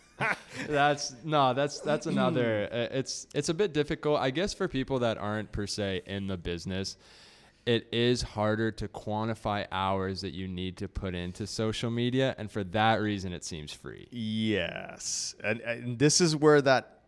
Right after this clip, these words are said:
Speaker 1: that keyword there, social media marketing.
Speaker 2: Yeah.
Speaker 1: People get confused with social media platforms. See, the platforms, they're
Speaker 2: Yeah.
Speaker 1: free.
Speaker 2: Yeah.
Speaker 1: They're there. You can use them.
Speaker 2: Exactly.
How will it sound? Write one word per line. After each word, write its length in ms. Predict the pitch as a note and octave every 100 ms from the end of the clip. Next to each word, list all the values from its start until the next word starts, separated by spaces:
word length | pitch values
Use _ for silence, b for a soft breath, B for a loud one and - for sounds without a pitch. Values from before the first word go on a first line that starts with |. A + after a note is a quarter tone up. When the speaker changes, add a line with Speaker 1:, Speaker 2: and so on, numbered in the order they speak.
| A#2+
Speaker 1:
that 260 | A#2 G#2+
keyword 520 | - D3+ C#3 C3+ A#2+
there, 180 | G2+ F2+
social 400 | - B2 B2 C3
media 320 | B2+ B2+ A2+ - -
marketing. 1080 | G#2+ A2+ A#2+ B2+ C3 - B2+ G#2+ F#2+ F#2 - -
Speaker 2:
Yeah. 540 | G#2 G2+ E2+ B1 G1+
Speaker 1:
People 280 | - A2 D3+
get 180 | F3+ F3
confused 380 | F3+ - F3+ D#3+
with 100 | D3
social 320 | D#3+ D#3 D3+
media 340 | D3+ D3 C#3+ B B _
platforms. 1200 | - - A#2 C3 F3+ - - B2 G2+ F2+ F2 - - b b
See, 140 | - A#2
the 120 | G#2
platforms, 1040 | - - F#3 C4+ - D4+ C#4 C4+ A3+ - - _ _ _ -
they're 140 | E3+
Speaker 2:
Yeah. 60 | A#3+
Speaker 1:
free. 280 | - B3 - -
Speaker 2:
Yeah. 300 | G#2+ G2 D#2 - _ _ _ _ _ _ _ _ _ _ _ -
Speaker 1:
They're 160 | - D3
there. 280 | F3 F3+ G#3
You 140 | A#2+ C3+
can 120 | F#3+
use 220 | E3 G3
them. 120 | C#3
Speaker 2:
Exactly. 260 | - - B1+